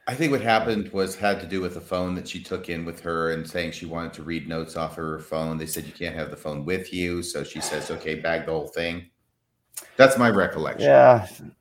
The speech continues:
Speaker 2: I mean, there are ways to put phones in airplane mode. And I, I guess I, I work in the technology industry, so those th-,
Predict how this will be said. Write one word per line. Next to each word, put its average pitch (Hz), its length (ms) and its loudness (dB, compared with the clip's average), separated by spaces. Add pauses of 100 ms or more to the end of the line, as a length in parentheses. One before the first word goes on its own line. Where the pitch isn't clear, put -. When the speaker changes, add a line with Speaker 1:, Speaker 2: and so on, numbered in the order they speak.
(120)
Speaker 2:
I 120 80 0
mean, 127 140 2
there 131 80 6
are 113 40 8
ways 98 380 4
to 82 140 -4
put - 320 -8
phones 87 320 -4
in 85 40 -4
airplane 82 400 -4
mode. 80 260 -4
And 92 120 -2
I, 104 180 2
I 101 60 -6
guess 87 340 -2
I, 107 200 4
I 76 100 4
work 101 240 2
in 87 60 -4
the 78 60 -6
technology 82 500 -4
industry, 82 320 -4
so 85 160 -6
those 87 240 -4
th-, 87 100 -6